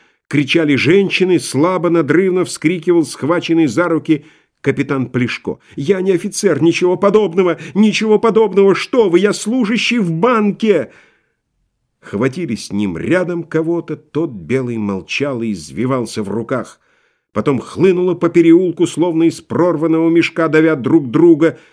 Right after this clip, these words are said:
бежал ошалевший от ужаса народ. Очистилось место совершенно белое, с одним только пятном,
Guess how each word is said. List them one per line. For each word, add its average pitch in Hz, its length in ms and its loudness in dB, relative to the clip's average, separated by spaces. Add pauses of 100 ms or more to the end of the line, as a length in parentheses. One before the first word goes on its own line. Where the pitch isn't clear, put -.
(220)
бежал 139 440 0
ошалевший 139 560 -2
от 135 120 -6
ужаса 135 340 -4
народ. 139 440 0 (520)
Очистилось 104 640 -6
место 95 400 -6
совершенно 82 680 -10
белое, 139 520 -2
с - 140 -10
одним 104 320 -6
только 101 320 -6
пятном, 101 640 -6